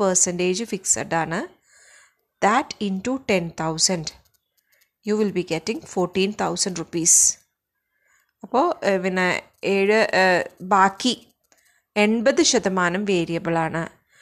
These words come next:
അപ്പോൾ എൺപത്, ഏഴ് രൂപയുടെ എൺപത് ശതമാനം എത്രയാ നോക്കുക, ഫൈവ് പോയിന്റ് സിക്സ് സീറോ. ക്ലിയർ? അപ്പോൾ ആ ഫൈവ്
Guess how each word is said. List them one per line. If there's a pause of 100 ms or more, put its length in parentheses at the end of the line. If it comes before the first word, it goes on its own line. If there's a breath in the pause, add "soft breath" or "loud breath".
(340 soft breath)
അപ്പോൾ
എൺപത്, (200)
ഏഴ്
രൂപയുടെ (100)
എൺപത് (100)
ശതമാനം
എത്രയാ
നോക്കുക, (640 soft breath)
ഫൈവ്
പോയിന്റ്
സിക്സ്
സീറോ. (1200)
ക്ലിയർ? (580 soft breath)
അപ്പോൾ
ആ
ഫൈവ്